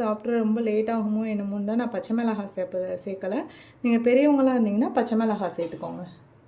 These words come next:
இப்போ எண்ணெய் பார்த்தீங்கன்னா நல்லா காஞ்சிடுச்சு. இதுல வந்து கொஞ்சோண்டு வெங்காயம் சேர்த்துக்கோங்க. already வந்து நம்ம வெ-, மாவுல வெங்காயம் சேர்த்துக்கோம். இந்த மாதிரி கொஞ்சம் கொஞ்சம் சேர்த்தா நல்லா கொஞ்சம் கிறிஸ்பியா இருக்குங்கிறதுனால நான் இப்படி சேர்த்துக்கிறேன்.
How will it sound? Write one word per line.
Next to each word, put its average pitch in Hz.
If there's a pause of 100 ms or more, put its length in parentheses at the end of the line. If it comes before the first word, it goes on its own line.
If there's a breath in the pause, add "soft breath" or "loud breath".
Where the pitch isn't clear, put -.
(580)
இப்போ 226 (240)
எண்ணெய் 277
பார்த்தீங்கன்னா 226
நல்லா 196 (120)
காஞ்சிடுச்சு. 196 (220)
இதுல 214
வந்து 247
கொஞ்சோண்டு 214
வெங்காயம் 240
சேர்த்துக்கோங்க. 180 (580 loud breath)
already 247 (120)
வந்து 240
நம்ம 220 (100)
வெ-, 196
மாவுல 254
வெங்காயம் 220
சேர்த்துக்கோம். 220
இந்த 226
மாதிரி 220
கொஞ்சம் 208
கொஞ்சம் 226
சேர்த்தா 214
நல்லா 233
கொஞ்சம் 185
கிறிஸ்பியா 254
இருக்குங்கிறதுனால 202
நான் 220
இப்படி 190
சேர்த்துக்கிறேன். 185